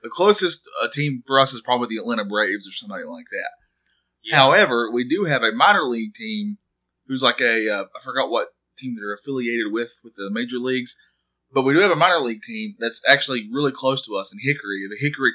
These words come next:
Speaker 1: Crawdads, and I've been to quite a few of those games.
Speaker 2: Right, and, uh, there's also the Charlotte Knights, and
Speaker 1: Yeah.
Speaker 2: I'm confused. I think the Charlotte Knights are the minor league team, and the Crawdads are, like,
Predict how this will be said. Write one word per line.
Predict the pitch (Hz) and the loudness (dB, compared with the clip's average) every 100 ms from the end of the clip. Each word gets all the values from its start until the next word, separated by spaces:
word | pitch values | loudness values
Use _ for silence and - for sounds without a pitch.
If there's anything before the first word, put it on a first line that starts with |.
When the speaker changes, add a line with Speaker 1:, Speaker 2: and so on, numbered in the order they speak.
| - | 0
Speaker 1:
Crawdads, | 135 123 113 95 90 90 - - _ _ _ | 2 2 0 -4 -6 -6 -10 -10 _ _ _
and | 127 | 4
I've | 208 175 | 4 4
been | 160 | -4
to | 135 | -6
quite | - 151 - | -4 -2 0
a | |
few | - 123 | -2 -4
of | 110 | -2
those | 104 95 | -4 -6
games. | 78 85 - - - - - | -10 -10 -14 -16 -18 -20 6
Speaker 2:
Right, | 151 147 | 8 8
and, | 127 120 | 6 0
uh, | 117 113 107 131 | 2 2 0 -6
there's | 131 | 4
also | 196 196 | 6 6
the | 147 | -2
Charlotte | - 156 143 127 110 | -2 2 4 2 -2
Knights, | 131 156 156 - - _ _ _ _ | 2 2 2 -6 -8 _ _ _ _
and | - | 2
Speaker 1:
Yeah. | 185 | 4
Speaker 2:
I'm | 220 | 4
confused. | 143 185 156 | -2 -2 0
I | 131 | 0
think | 240 240 | -4 -4
the | |
Charlotte | - - 143 127 | 0 6 6 6
Knights | 143 147 - | 4 2 0
are | 117 | -10
the | |
minor | 110 123 123 110 | -2 0 2 -2
league | 104 | -8
team, | - 107 104 | -12 -14 -14
and | 101 | -14
the | |
Crawdads | - 139 135 113 113 | -6 0 2 2 0
are, | |
like, | 107 | -2